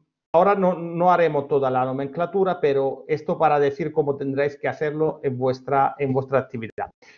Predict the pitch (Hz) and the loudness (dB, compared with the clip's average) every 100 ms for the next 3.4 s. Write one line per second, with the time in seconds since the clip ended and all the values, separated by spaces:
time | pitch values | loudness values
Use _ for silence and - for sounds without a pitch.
0 | _ - 233 233 175 151 160 180 202 233 | _ 4 6 8 6 4 4 4 4 2
1 | - 226 - 135 - - 151 139 143 - | 2 -2 0 -6 -6 -2 2 4 2 -4
2 | 185 202 220 226 240 247 - _ _ 190 | 2 6 6 4 0 -2 -4 _ _ -8
3 | 214 - - 190 | -8 -10 -2 2